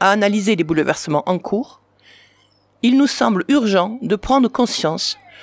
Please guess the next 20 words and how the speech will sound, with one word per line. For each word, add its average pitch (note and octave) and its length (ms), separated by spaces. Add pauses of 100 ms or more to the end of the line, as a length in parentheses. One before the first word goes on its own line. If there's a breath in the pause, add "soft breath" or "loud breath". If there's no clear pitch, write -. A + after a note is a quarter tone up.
(280 loud breath)
que B3 120
beaucoup E4 480
d'orientations A3 840 (360)
prétendument B3 680
subversives F#3 840 (760)
mènent A#3 400 (160)
en G3+ 80
fait - 440
droit F3 460
à G3+ 80
l'abîme. F3 400 (1900)
La G#3+ 140
tâche B3 420
pourrait A3+ 300
se - 100
décrire G3 480
de E3+ 80
la E3 80
manière F#3+ 320
suivante : E3+ 560